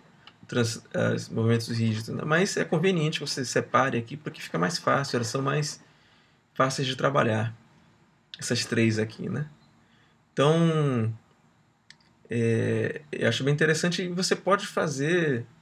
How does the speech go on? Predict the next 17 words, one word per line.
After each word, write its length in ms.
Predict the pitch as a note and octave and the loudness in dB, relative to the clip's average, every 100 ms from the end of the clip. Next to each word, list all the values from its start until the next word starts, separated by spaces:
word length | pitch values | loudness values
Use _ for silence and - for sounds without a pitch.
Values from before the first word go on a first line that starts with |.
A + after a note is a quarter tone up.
| _ - | _ -4
argumentações, 840 | C#3 C#3+ C#3+ D3 A#2 - D#3 C#3+ | -2 0 -2 -2 -4 -2 0 2
né, 160 | B2 A#2 - - | 0 -2 -10 -6
demonstrar 720 | A2+ G3+ A3 C3+ - E3+ - | 0 2 2 0 2 2 2
teoremas 440 | F3+ A#2+ C#3 E3 | 0 0 0 0
usando, 480 | F#3 E3 D3+ D#3+ F#3+ - _ _ _ - - - _ _ _ _ | 0 2 2 0 -4 -14 _ _ _ -20 -20 -20 _ _ _ _
é, 360 | B2+ B2 A#2 - | -2 0 2 2
essas 280 | D3+ E3+ - | 0 -2 -8
transformações 720 | - F3 F#3+ F#3 F3 F3 F3+ | -4 -2 0 0 0 -2 0
de 60 | G#3 | 0
um 80 | |
jeito 260 | F3 F#3 F#3 | 2 0 0
bem, 340 | D#3 C#3+ F#3+ - _ _ _ _ _ _ _ | 0 0 0 -6 _ _ _ _ _ _ _
é, 440 | A#2+ A#2+ A#2 A2+ A2 - _ - | -4 0 2 2 0 -8 _ -10
visual, 560 | B2 E3 C#3+ A#2 C#3 | -4 -2 2 4 4
bem 220 | A#2+ C#3 G#3+ | 2 2 2
imediato, 680 | F#3 E3+ B2 A#2 A#2+ - | 2 0 0 -2 -4 -8
né? 160 | - F3 | -6 -6